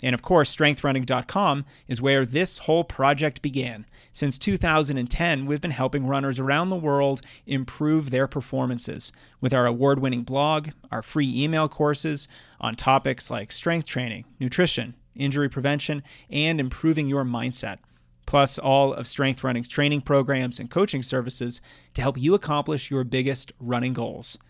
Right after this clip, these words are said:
You can learn more about those at strength running dot com slash coaching.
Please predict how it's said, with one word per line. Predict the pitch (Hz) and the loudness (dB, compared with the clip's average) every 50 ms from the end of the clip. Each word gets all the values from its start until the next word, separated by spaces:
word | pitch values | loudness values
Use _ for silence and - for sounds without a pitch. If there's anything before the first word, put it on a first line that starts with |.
| _ _ _ _ - | _ _ _ _ -2
You | 123 120 | -2 0
can | 131 131 127 | 2 2 4
learn | 131 131 135 | 4 4 4
more | 139 139 135 131 | 4 4 4 2
about | 127 120 131 127 117 120 | 4 4 2 2 2 2
those | 147 131 - 135 120 117 - - - - | 0 2 2 2 0 -2 -4 -6 -8 -8
at | - 117 113 95 - | -6 -6 -6 -4 -4
strength | - - - - 143 139 147 139 - - | -4 -4 -2 0 0 0 0 -2 -2 -2
running | 139 139 139 139 135 135 135 - | 0 0 0 0 -2 -4 -6 -8
dot | 127 113 135 131 160 - | -6 -2 -2 -2 -2 -2
com | - 139 127 123 117 120 120 _ _ _ | -4 -4 -4 -4 -4 -6 -10 _ _ _
slash | - - - 117 113 110 117 123 - - - _ _ _ _ - | -10 -10 -8 -6 -6 -6 -6 -6 -8 -8 -10 _ _ _ _ -12
coaching. | - - 127 127 - - 98 95 113 | -6 -2 -2 -2 -2 -6 -10 -10 -12